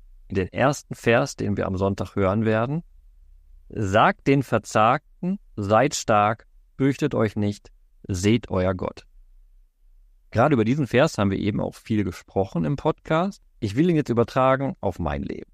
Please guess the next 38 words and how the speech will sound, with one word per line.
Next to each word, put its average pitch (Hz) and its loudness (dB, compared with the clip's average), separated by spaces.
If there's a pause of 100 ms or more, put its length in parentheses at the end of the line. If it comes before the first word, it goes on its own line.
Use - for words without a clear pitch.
(100)
„Sagt 110 0
den 117 0
Verzagten.“ - -6 (340)
Das 117 -8
ist - -20
natürlich 127 -2 (140)
der 95 -6
Ausdruck 113 -2
der 98 -2
Nächstenliebe, 113 2
für - -4
den 95 0
auch - -6
immer 98 -4
wieder - -4 (140)
der 95 0
Jakobusbrief 110 -2
wirbt 101 2
und 98 -2
der - -2
Auftrag 107 0
unseres 107 -4
Christseins. - -6 (200)
Nächstenliebe 117 0
gerade 117 2
gegenüber 101 -2
den 92 -6
Schwachen 101 -2
und 98 -6
Armen 90 -4 (240)
zu - -2
leben. 90 -2 (1500)
Aber 123 4
mir 123 2
geht's 143 0
nicht 143 -2
nur 110 2
darum, 101 -2